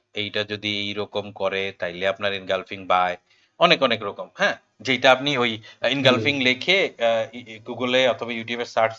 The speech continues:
Speaker 1: দিলে আপনার সামনে অনেক রকম ভিডিও আসা শুরু করবে। আমরা ওই রকমের ধারে কাছে যাব না। আমরা যেটা করব, সেটা হইল যে এই মার্কেট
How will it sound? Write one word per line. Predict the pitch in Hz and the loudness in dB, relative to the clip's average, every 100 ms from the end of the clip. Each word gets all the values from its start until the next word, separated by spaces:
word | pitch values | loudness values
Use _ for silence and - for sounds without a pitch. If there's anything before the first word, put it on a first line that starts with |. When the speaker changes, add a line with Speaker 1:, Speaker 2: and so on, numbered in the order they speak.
| - | -10
Speaker 1:
দিলে | 117 120 120 - - | -4 -4 -4 -14 -10
আপনার | - 117 | -6 -4
সামনে | 123 120 | -4 -2
অনেক | 113 127 143 139 127 123 | 0 2 4 4 0 -2
রকম | 113 113 | -4 -6
ভিডিও | 113 110 | -4 -2
আসা | 101 107 | -2 -4
শুরু | 110 101 | -10 -10
করবে। | 98 90 95 _ _ _ _ _ _ | -10 -10 -14 _ _ _ _ _ _
আমরা | 127 131 | -2 4
ওই | 139 123 | 4 4
রকমের | 120 123 117 | 0 -2 -4
ধারে | 117 113 | -4 -4
কাছে | 110 117 | -6 -4
যাব | 107 95 | -4 -4
না। | 95 - | -10 -6
আমরা | 113 117 | -6 -4
যেটা | 120 120 123 | -6 -8 -8
করব, | 131 127 214 - _ _ - | -10 -10 -12 -12 _ _ -10
সেটা | - 117 | -8 -6
হইল | 107 107 | -6 -8
যে | 107 240 - - _ - - _ _ _ - - _ _ _ - | -4 -4 -4 -20 _ -14 -14 _ _ _ -18 -18 _ _ _ -2
এই | 190 226 220 | -2 -2 2
মার্কেট | 190 151 - 180 | 2 2 0 -4